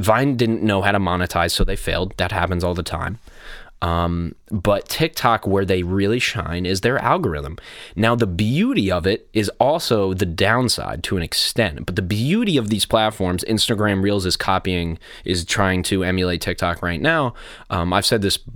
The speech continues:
um, a f-, more, more than a couple times on the podcast, but I'll say it here as well. The beauty of it is everybody gets a chance. And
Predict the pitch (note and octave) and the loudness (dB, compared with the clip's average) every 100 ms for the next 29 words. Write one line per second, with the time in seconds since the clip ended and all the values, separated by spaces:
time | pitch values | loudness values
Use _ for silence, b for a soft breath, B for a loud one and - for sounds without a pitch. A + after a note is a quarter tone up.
0 | - - - - D#2+ D#2 C#2+ - - - | -18 -20 -12 -6 -6 -6 -8 -8 -6 -6
1 | - A#2 G#2+ G#2 - A#1+ - A2+ G#2 F#2+ | -2 0 2 0 -4 -10 -2 2 2 0
2 | F#2+ F#2 F2 F#2 E2 D#2+ - G#2 G2+ E2 | 0 -2 0 -2 -2 -6 -2 0 0 -2
3 | E2 F2+ E2+ - F#2+ E2+ - F2+ E2+ F2+ | -6 -4 -4 -2 -2 -2 -2 -2 -2 -2
4 | F#2+ F#2 - B B B B B - G#2+ | -2 -2 -4 B B B B B -2 0
5 | F#2 G#2+ C#3+ D3+ B2 G#2+ - G2+ F2+ - | 2 2 2 2 2 0 0 0 0 -2
6 | F#2+ G2 A2 G2 F#2 - - - D2+ - | -2 2 2 0 -2 -4 -6 -6 -6 -8
7 | - - - _ - B B B - F#2+ | -10 -12 -20 _ -20 B B B -4 0
8 | F#2 F#2+ F#2 F#2 F2 - | 2 2 0 -2 -4 -6